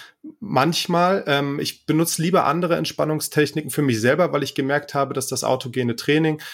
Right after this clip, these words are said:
ähm, etwas ist, was sehr stark, äh, für, für Le-, sich für Leute eignet,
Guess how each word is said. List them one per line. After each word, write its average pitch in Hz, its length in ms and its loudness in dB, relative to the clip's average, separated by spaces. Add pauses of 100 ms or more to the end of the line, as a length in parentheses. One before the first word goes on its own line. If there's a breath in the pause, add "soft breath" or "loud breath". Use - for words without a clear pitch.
(220 loud breath)
ähm, 123 800 2
etwas 131 280 -2
ist, - 280 0
was - 360 -4
sehr 143 320 4
stark, 131 540 0 (100)
äh, 113 800 0
für, - 300 -4
für - 180 -4
Le-, 120 240 2
sich 113 240 -8
für 127 80 0
Leute 123 360 4
eignet, 123 460 0